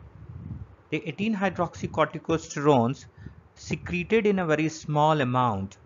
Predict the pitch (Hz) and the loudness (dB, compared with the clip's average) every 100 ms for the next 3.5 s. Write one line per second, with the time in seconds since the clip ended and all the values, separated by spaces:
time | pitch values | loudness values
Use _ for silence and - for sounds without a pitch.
0 | _ _ _ _ _ - 147 160 139 151 | _ _ _ _ _ -6 -2 -2 -2 0
1 | 160 - 233 208 175 170 180 190 185 - | -2 -4 -8 -2 -2 -2 -6 -6 -6 -4
2 | 156 147 123 135 - 135 123 107 131 - | 0 0 0 -4 -8 -8 -6 -4 -4 -6
3 | 170 202 151 120 | -2 0 0 -2